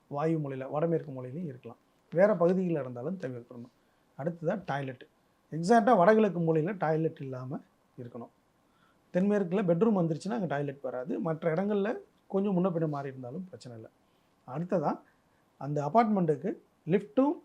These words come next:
மாடிப்படியும் எங்க போட்டிருக்காங்கன்னு பார்க்கணும். So நம்ம வீட்டுக்கு வடக்குல இருக்கா, நம்ம வீட்டுக்கு வடகிழக்குல இருக்கா, கிழக்குல இருக்கா, தென்கிழக்குல இருக்குதான்றதை பார்த்துக்கணும். So வடக்கு, வடகிழக்கு, கிழக்கு இந்த பகுதிகளில் லிஃப்ட்டோ மாடிப்படியோ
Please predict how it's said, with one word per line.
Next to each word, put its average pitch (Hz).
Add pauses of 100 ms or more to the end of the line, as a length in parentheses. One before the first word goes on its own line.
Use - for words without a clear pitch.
மாடிப்படியும் 180
எங்க 170
போட்டிருக்காங்கன்னு 131
பார்க்கணும். 120 (1120)
So 165
நம்ம 156
வீட்டுக்கு 170
வடக்குல 165
இருக்கா, 143
நம்ம 139
வீட்டுக்கு 143
வடகிழக்குல 151
இருக்கா, 131
கிழக்குல 156
இருக்கா, 131
தென்கிழக்குல 135
இருக்குதான்றதை 127
பார்த்துக்கணும். 120 (480)
So 233
வடக்கு, 190
வடகிழக்கு, 175
கிழக்கு 147
இந்த 156
பகுதிகளில் 160
லிஃப்ட்டோ 185
மாடிப்படியோ 143